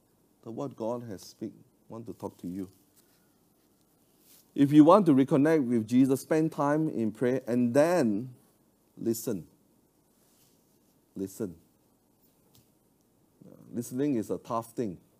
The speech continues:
for us, right? We like to talk more than we listen. You know? That's the first thing I learned when I, uh, worked as a chaplain in the hospital. Listen. Sit there and listen. It's tough, right?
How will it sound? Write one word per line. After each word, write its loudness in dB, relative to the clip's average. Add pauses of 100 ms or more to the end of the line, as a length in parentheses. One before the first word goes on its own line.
(400)
for -2
us, -10 (400)
right? -18 (640)
We 0
like 2
to -2
talk -2
more -2
than -4
we -6
listen. -10 (420)
You -20
know? -20 (420)
That's 2
the 2
first 4
thing 4
I 6
learned 4 (420)
when -2
I, 2
uh, -2
worked 0
as -4
a -2
chaplain -2
in -2
the -4
hospital. -6 (640)
Listen. 0 (760)
Sit 0
there 2
and -4
listen. -2 (1300)
It's -20
tough, -4
right? -6